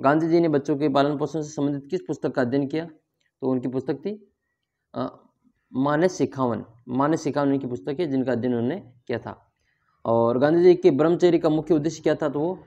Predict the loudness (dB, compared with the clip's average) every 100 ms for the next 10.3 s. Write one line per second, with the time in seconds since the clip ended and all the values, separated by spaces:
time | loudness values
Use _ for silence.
0 | -8 -2 0 2 0 -2 -8 -4 -6 -6
1 | -20 _ -8 -2 -2 -2 -8 -10 -20 _
2 | _ _ -2 0 6 6 6 2 2 2
3 | 0 0 -2 -4 -2 0 2 2 0 0
4 | 0 0 -2 -4 -4 -6 -6 -10 -10 -4
5 | -4 -6 -14 -20 _ _ _ _ _ _
6 | -4 0 2 2 0 0 0 0 -2 -2
7 | -2 -4 -4 -6 -4 -4 -4 -4 -2 -2
8 | -4 -8 -18 _ _ -8 -6 -4 -4 -2
9 | -4 -6 -14 -16 -6 -2 0 0 -2 -2
10 | -4 -8 -10